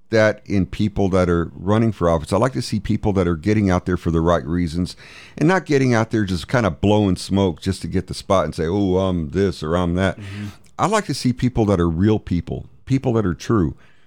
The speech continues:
Speaker 1: you know, people that are true to their word, people that are true about what they say, and they're not just blowing smoke. 'Cause I'm sure that all of you all out there in, in, in Radio Land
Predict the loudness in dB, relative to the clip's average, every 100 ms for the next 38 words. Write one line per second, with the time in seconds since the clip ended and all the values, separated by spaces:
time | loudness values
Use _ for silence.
0 | -18 -2 0 2 0 2 2 4 2 2
1 | -2 0 2 4 4 4 4 2 2 -2
2 | -2 0 2 2 -2 -4 0 2 2 0
3 | 0 -2 0 -2 0 2 2 -2 -12 -20
4 | -14 -2 0 2 2 2 2 0 -2 0
5 | 2 2 -2 -2 0 0 0 2 0 0
6 | 2 2 4 0 -2 -12 -2 2 2 2
7 | 2 4 6 4 4 2 2 2 2 2
8 | 2 0 0 2 2 -2 -10 -20 -20 -2
9 | 0 2 2 2 2 0